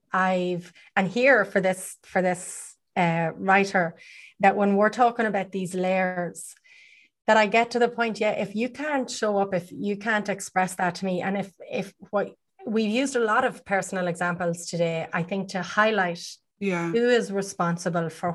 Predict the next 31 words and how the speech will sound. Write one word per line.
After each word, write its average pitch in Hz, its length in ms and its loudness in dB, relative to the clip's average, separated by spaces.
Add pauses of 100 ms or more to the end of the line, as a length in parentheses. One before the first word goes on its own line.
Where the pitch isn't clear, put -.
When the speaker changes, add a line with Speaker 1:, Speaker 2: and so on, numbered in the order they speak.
Speaker 1:
what, - 280 -4 (760)
where 220 400 4
the 226 100 2
boundary 185 480 0
is, 165 240 -4
and 175 160 -2
what 196 140 4
am 190 120 0
I 240 200 6
responsible 175 640 -4
for, 165 320 -2 (400)
and 180 240 -4
what 190 160 4
are 185 120 2
you 180 320 2
responsible 165 680 -6
for? - 260 -16 (720)
And 202 120 2
for 214 100 2
this 240 260 2
listener, 220 600 2
when, 190 380 0
when 190 160 0
that 190 160 2
is 180 180 -2
skewered, 185 500 0
it 175 160 -6
can 208 320 -4
seem 196 260 -4
like, 175 200 -2 (400)
"Oh, 190 380 0